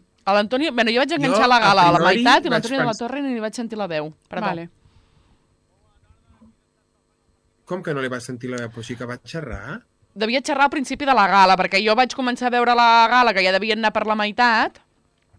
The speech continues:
Speaker 1: i devia començar, devia sortir ella al
Speaker 2: Ahà,
Speaker 1: principi.
Speaker 2: va, no. Van sortir dos vegades... o sigui, van sortir al principi una vegada els dos, que van fer, van fer tot l'homenatge al Carlos Saura.
Speaker 3: Sí.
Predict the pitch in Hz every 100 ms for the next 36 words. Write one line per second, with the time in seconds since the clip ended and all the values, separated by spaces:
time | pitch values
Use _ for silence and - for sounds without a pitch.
0 | - - - 220 220 202 190 214 208 226
1 | 226 - 208 208 208 240 220 240 240 247
2 | 233 151 - 147 139 - _ _ _ _
3 | _ _ _ _ _ _ _ _ _ _
4 | _ _ _ _ _ _ _ _ _ -
5 | 160 175 208 180 175 208 247 185 185 185
6 | 190 170 180 196 - - 151 156 170 180
7 | 180 165 147 151 147 170 160 156 156 151
8 | 143 139 135 - 190 294 - - _ _
9 | _ _ _ _ _ _ _ _ _ _
10 | _ 151 147 143 - 147 143 139 139 139
11 | 156 147 147 147 143 139 135 135 139 139
12 | 139 - 165 170 175 196 285 - 214